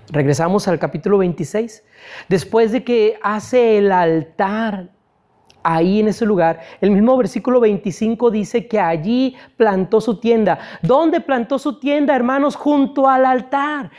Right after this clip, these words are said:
Entonces, escucha esto, la mejor forma de estar disponible es estar cerca. Y esto nos ayudará a actuar inmediatamente. Cuando yo tengo a Dios enfrente y tengo devoción a Él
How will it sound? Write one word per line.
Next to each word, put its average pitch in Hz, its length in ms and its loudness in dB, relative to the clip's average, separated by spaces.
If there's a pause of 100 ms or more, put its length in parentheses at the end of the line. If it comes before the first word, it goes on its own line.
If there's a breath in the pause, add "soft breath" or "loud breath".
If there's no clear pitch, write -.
(120)
Entonces, 262 560 2
escucha 277 500 0
esto, 285 300 0
la 214 140 2
mejor 277 300 0
forma 254 420 0
de 190 60 -4
estar 269 380 -4
disponible 254 1300 0 (200 loud breath)
es 240 200 0
estar 254 320 -2
cerca. 294 640 -2 (200 loud breath)
Y 220 180 -2
esto 254 300 0
nos 254 220 -2
ayudará 202 720 0
a 214 220 0
actuar 254 580 -2
inmediatamente. 262 1500 0 (220 loud breath)
Cuando 233 480 0
yo 262 420 -2
tengo 269 380 0
a 208 320 0
Dios 285 420 0
enfrente 233 540 -2
y 214 80 -4
tengo 233 280 -2
devoción 226 520 0
a 254 160 0
Él 226 240 2